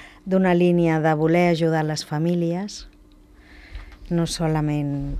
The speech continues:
no solament donant classes a, a l'acadèmia, sinó tam-, també tenim la part de guarderia. Tenim una guarderia, amb i-, els nens fan una immersió a l'idioma alemany.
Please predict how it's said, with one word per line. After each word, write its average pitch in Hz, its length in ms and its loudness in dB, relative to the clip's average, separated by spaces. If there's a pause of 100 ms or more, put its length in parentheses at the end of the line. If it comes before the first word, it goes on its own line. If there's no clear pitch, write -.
no 180 160 -2
solament 160 580 0
donant 151 380 -2
classes 202 840 -2 (720)
a, 151 680 -2
a 156 100 -4
l'acadèmia, 180 840 0 (580)
sinó 180 400 2
tam-, 175 460 2
també 170 320 4
tenim 170 500 4
la 156 140 0
part 165 260 0
de 156 80 0
guarderia. 151 720 -2 (1120)
Tenim 160 260 0
una 156 220 0
guarderia, 151 720 -2 (880)
amb 160 320 2
i-, 160 160 2
els 147 600 -2
nens 160 280 0
fan 156 240 2
una 151 180 0
immersió 151 1000 -2
a 156 100 -6
l'idioma 156 460 0
alemany. 165 460 0